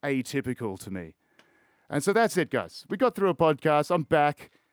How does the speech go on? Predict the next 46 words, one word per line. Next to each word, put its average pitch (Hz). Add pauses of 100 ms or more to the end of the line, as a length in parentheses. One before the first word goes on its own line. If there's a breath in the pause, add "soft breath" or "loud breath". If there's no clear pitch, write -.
(140)
I'm 175
on 175
holidays, 160
so -
you're 147
gonna 156
be 147
hearing 143
a 123
lot 185
more 226
from 190
me. 170
We 170
got 156
some 143
fucking 175
actual 160
music 151
reviews 147
and 139
stuff 139
to -
get 135
into, 127
uh, 104
next 160
episode. 143
It 110
won't 196
be 160
that 135
far 117
away. 113
I 107
say 202
that 160
a 131
lot, 147
but 107
I 101
really 269
mean 262
it 165
this 104
time. 87